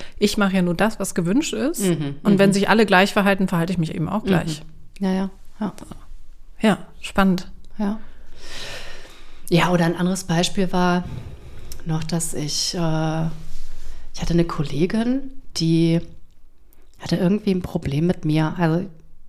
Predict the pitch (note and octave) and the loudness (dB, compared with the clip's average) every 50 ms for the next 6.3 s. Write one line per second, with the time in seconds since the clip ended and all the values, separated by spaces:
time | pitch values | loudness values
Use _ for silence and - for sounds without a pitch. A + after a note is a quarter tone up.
0 | - - - - - - - B2+ - E3+ E3 D#3+ E3 D3 C#3+ E3+ E3+ E3+ F3 E3+ | -14 -14 -16 -16 -18 -16 -14 -8 -4 -4 -4 -2 -4 -4 -2 0 0 0 0 0
1 | - - - - D#3 D#3 D#3 D#3+ F3 F3+ F3 F3 F3 E3 D#3+ D#3+ - - G#3+ - | -2 -6 -8 -4 -2 0 0 0 2 2 2 4 4 4 2 2 2 0 0 0
2 | - F3 - D3+ C#3+ C#3 D3+ F3 A3 A#3+ - C4 C4 D4 - - - - - - | 0 0 0 0 -2 0 0 0 0 0 0 -2 -2 -2 -4 -8 -12 -12 -12 -12
3 | - - - - - - - - - - - - - F3 E3 F3+ F3+ F3+ - F3+ | -12 -10 -10 -10 -10 -12 -12 -14 -16 -16 -16 -10 -4 0 2 4 4 2 2 2
4 | E3+ G3 A#3 A3+ - - F#3 F3+ F#3+ F#3 - - - - - - - - - - | 0 0 0 -2 -2 0 0 2 2 0 -2 -4 -6 -6 -6 -8 -10 -14 -14 -12
5 | - - - F3 F3 - - - A#3 A3+ G#3 G3+ G3+ G3+ G3 G3+ G3 - E3+ F3 | -6 -2 0 0 0 -2 -4 -4 -4 -2 -2 0 0 0 0 -2 -2 -2 -2 -4
6 | E3 - G3 F3+ F3 | -2 0 -2 -2 -2